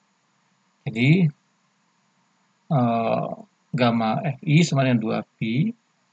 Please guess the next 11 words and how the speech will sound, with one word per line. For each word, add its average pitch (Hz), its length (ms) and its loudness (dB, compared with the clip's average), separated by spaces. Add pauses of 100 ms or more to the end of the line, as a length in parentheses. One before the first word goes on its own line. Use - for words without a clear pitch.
integral 131 640 0
T 139 80 0
I 131 320 -4
kuadrat 120 560 2 (240)
sama 117 160 -4
dengan 110 240 -6
ini. 120 320 0 (480)
Nah, 120 160 4
deltanya 117 800 2 (420)
untuk 160 480 0 (240)
delta 123 540 -2